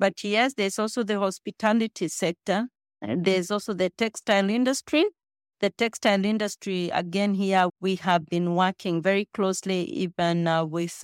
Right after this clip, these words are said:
people who are either doing, people who are bringing in the, the what? People are bringing in materials so that they can be able now to add value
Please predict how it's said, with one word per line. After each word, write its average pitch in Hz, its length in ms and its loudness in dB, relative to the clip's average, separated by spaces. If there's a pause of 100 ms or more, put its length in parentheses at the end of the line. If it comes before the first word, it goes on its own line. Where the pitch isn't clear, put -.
people 214 320 -2
who 208 180 -2
are 180 180 4
either 214 340 -2
doing, 196 680 -4
people 247 280 0
who 233 100 4
are 202 100 6
bringing 208 640 2
in 208 440 0 (140)
the, 175 520 0 (200)
the 175 240 4
what? 170 320 2 (200)
People 247 240 2
are 226 120 6
bringing 214 420 0
in 226 220 0
materials 233 600 0
so 214 80 -4
that 180 200 2
they 175 120 -4
can 185 280 -2
be 185 100 -2
able 190 200 -2
now 180 300 4 (100)
to 165 480 -2
add 180 260 2
value 175 500 2